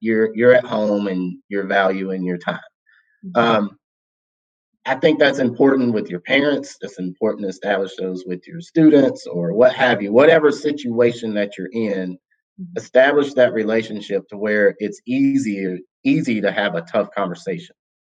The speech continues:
Speaker 2: Mm-hmm.
Speaker 1: And boundaries is a tough conversation, um, saying that, "I can't help you right now because I'm, I'm over here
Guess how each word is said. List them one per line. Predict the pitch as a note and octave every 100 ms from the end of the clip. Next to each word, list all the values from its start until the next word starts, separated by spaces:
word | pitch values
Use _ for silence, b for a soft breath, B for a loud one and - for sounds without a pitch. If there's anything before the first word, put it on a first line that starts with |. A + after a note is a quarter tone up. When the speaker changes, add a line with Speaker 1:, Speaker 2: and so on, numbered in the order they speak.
| _
Speaker 2:
Mm-hmm. | G#2+ G2+ F#2 G2
Speaker 1:
And | G2 F#2 E2 - _ _ _ _ _ - F3+ - _ -
boundaries | G2+ E3 D3+ C#3+
is | C#3+ E3
a | -
tough | - -
conversation, | - D3+ D3+ - C#3 B2 - - _ _ _ _ _ _
um, | G#2 G#2 F#2+
saying | - C3 C3 B2+
that, | A2 G#2 - -
"I | B2+
can't | - E3 D#3
help | - D3+ D#3 G2+
you | F#2
right | G2 -
now | F2+ D#2 - - _ _ _
because | G#2+ G2+ G#2+ G2+ F#2+ F2 -
I'm, | G#2+ A#2+ A#2 A2+ A2 - -
I'm | A#2 A#2+
over | G#2 F#2+
here | - B2+ F#2